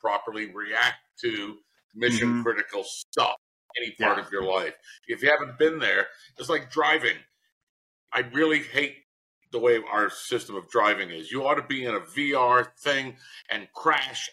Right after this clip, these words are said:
Speaker 1: and really be on highways for, like, two
Speaker 2: <laughs>
Speaker 1: years before we let sixteen-year-olds out there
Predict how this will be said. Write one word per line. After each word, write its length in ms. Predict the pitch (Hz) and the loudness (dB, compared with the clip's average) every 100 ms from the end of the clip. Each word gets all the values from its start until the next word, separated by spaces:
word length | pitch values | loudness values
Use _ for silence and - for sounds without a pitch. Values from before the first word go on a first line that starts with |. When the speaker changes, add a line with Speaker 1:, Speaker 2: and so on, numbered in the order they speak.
| 117 | -12
Speaker 1:
and 200 | 107 104 | -12 -12
really 300 | 147 175 180 156 | 2 6 6 4
be 200 | 147 139 | -2 -4
on 160 | 131 | -4
highways 720 | 110 139 139 131 107 185 175 - | -2 0 0 0 2 2 2 -2
for, 140 | 160 | -4
like, 240 | 123 180 - | -4 -6 -6
two 200 | 220 214 | -6 -4
Speaker 2:
<laughs> 120 | 208 | 0
Speaker 1:
years 320 | 202 170 135 160 | 2 2 0 -4
before 440 | - 151 147 147 139 | -6 -4 -2 -2 -4
we 320 | 139 131 123 | -8 -6 -2
let 260 | 139 139 - | 0 0 -4
sixteen-year-olds 1080 | - 147 - - 127 110 104 98 92 92 95 | -6 -6 -6 -8 -8 -4 0 0 0 -2 0
out 180 | 90 82 - | 0 -4 -6
there 180 | 80 | -8